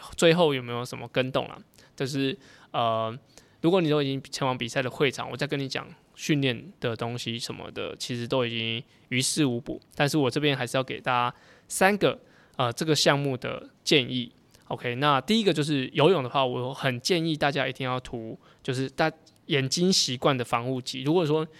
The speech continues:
你平常有时候会用，有时候不会用防护剂，那我觉得你，你有习惯的品牌，那眼睛也不会不舒服的话，我建议要用。因为，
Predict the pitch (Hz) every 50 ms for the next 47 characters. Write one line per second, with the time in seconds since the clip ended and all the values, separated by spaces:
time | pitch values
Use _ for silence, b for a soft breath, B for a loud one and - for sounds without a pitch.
0 | B B B - 139 135 127 117 - - 143 147 143 131 131 131 120 - - 131
1 | 131 131 131 151 139 139 131 135 131 120 - - 123 123 - 131 120 127 131 123
2 | 120 - 120 117 117 120 120 - - 123 120 b b b b b b b - 147
3 | 139 131 120 120 120 117 113 113 113 117 - - - 139 131 143 - 160 147 131
4 | 135 143 135 120 - - 131 127 - 165 156 135 - - 117 120 - 131 127 120
5 | 135 143 139 139 135 127 120 - 147 151 151 135 120 - 120 120 127 131 123 -
6 | 147 131 - 135 123 135 123 117 117 117 120 B B B B B - 135 127 -
7 | 160 156 151 151 147 135 131 131 120 - - 156 165 170